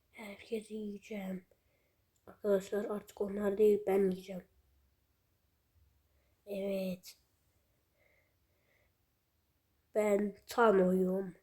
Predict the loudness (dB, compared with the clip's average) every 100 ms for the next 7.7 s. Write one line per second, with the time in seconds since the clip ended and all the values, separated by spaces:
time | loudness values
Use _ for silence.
0 | _ _ _ _ _ -18 -14 -14 -6 -2
1 | 4 6 6 2 0 2 2 2 -4 -4
2 | -4 -2 -2 -4 -8 -8 -12 _ _ _
3 | _ _ _ _ _ 0 0 2 2 4
4 | 2 -2 -10 _ -12 -6 -4 0 0 -2
5 | -8 -10 -6 -6 -2 -2 -2 -4 -8 -12
6 | -18 -18 -16 -6 -2 0 0 -2 -2 -4
7 | -6 -14 -14 -12 -10 -12